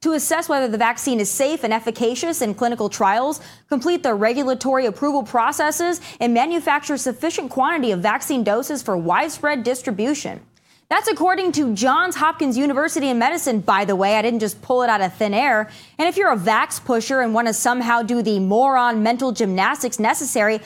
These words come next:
to discredit Johns Hopkins, well, here is a quote from the definitely not conservative New York State Department of Health, which states the creation of a vaccine usually requires ten to fifteen years of research.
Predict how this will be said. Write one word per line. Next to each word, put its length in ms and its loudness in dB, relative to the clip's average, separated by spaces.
to 100 2
discredit 560 0
Johns 320 0
Hopkins, 560 0
well, 100 2
here 240 2
is 140 0
a 80 0
quote 320 0
from 180 2
the 140 0
definitely 580 2
not 220 2
conservative 640 0
New 140 2
York 260 2
State 280 -2
Department 400 0
of 60 -2
Health, 380 0
which 220 0
states 580 -2
the 80 0
creation 420 0
of 140 2
a 20 -4
vaccine 480 0
usually 360 0
requires 580 0
ten 440 0
to 200 0
fifteen 680 -2
years 460 0
of 260 -2
research. 640 -2